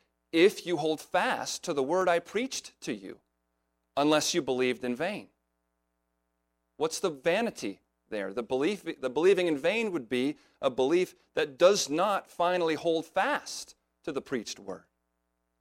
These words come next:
Paul's willing to bring up such a consideration, and he is saying it in a way that in no way compromises our understanding of God's preservation of his people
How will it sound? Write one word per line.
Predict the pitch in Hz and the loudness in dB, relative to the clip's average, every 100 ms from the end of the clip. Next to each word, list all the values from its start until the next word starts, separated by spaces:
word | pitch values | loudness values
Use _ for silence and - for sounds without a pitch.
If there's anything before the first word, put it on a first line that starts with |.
| _ _ _ _ _ _ _ _ _ _ _ _ _ _ | _ _ _ _ _ _ _ _ _ _ _ _ _ _
Paul's | 175 254 | -2 0
willing | 190 254 240 | 2 2 4
to | 190 | 2
bring | 160 202 | 2 2
up | 196 | 0
such | - - 175 - - _ | 0 0 0 -2 -12 _
a | - | -10
consideration, | - 127 - 131 151 226 - 107 - _ _ _ _ _ - | -6 -4 -2 0 0 0 -6 -12 -20 _ _ _ _ _ -4
and | 156 | 0
he | 156 | 2
is | 170 | 2
saying | - 208 247 180 | 2 2 2 2
it | 143 | 2
in | 147 | 2
a | |
way | 147 147 | 4 4
that | 143 | 2
in | 143 147 135 135 | 0 0 0 -2
no | 139 175 262 | -4 -2 -2
way | 190 139 196 | -2 -2 -2
compromises | 147 - 165 190 101 95 92 95 104 - | -4 -4 -2 -2 -6 -8 -8 -10 -10 -10
our | 110 160 180 | -4 -2 0
understanding | 156 120 - 151 175 120 107 - _ | -2 -6 -6 -4 -4 -4 -6 -14 _
of | - 113 - | -4 -4 -4
God's | 107 127 135 | -2 -2 -2
preservation | - 147 113 104 113 - 214 | -4 -2 -2 -2 -2 -2 -2
of | 190 | -4
his | 185 180 | -4 -8
people | - 170 - | -8 -10 -10